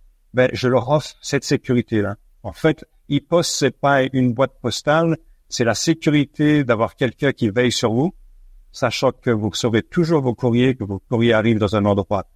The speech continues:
sûr, et que je suis là pour m-, m'assurer que je vous donne la chance, par exemple, au niveau des amendes. Moi, je vous leur, ma responsabilité, c'est de vous l'envoyer le plus rapidement possible.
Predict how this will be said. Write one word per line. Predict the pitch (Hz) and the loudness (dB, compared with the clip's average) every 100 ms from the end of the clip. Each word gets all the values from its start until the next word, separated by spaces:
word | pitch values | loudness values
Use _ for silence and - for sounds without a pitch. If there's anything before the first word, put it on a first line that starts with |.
| _ | _
sûr, | - - 156 190 - - _ _ _ _ _ _ _ | -10 -2 2 2 -2 -12 _ _ _ _ _ _ _
et | 117 - | -8 -8
que | - 110 | -2 -2
je | 107 | 0
suis | - 123 120 | -2 0 2
là | 139 135 _ | 0 0 _
pour | 139 131 | -2 0
m-, | 120 117 - - _ _ _ _ - | 0 -2 -8 -20 _ _ _ _ -4
m'assurer | 131 139 - 127 143 135 | -2 -2 0 2 2 0
que | - 135 - _ | 0 -2 -2 _
je | 123 | -2
vous | 120 127 | 0 2
donne | 135 131 | 2 2
la | 120 | 2
chance, | 117 - 151 165 160 | 0 0 0 2 0
par | - 127 | 0 0
exemple, | 113 123 131 | 2 0 2
au | |
niveau | 123 117 | 0 2
des | 117 104 | 0 0
amendes. | 113 113 131 147 127 _ _ _ 127 | 0 2 2 0 -4 _ _ _ -2
Moi, | 131 | -2
je | 127 | 0
vous | 127 | 2
leur, | 127 123 | 2 2
ma | 139 131 | 0 0
responsabilité, | 127 147 147 - 139 135 127 139 | 2 0 -4 -4 0 0 0 -2
c'est | 117 | -2
de | |
vous | 113 120 | -2 0
l'envoyer | 117 120 120 | 2 2 2
le | 110 104 | 2 -2
plus | - | -2
rapidement | 139 151 135 135 131 | 0 0 0 0 0
possible. | - - 120 143 | -2 -4 0 0